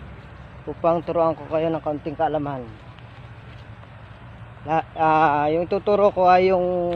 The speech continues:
ah,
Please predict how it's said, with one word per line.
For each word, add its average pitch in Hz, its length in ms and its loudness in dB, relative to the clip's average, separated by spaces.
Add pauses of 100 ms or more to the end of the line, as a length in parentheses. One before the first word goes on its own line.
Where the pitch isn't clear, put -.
(1600)
ah, 151 640 2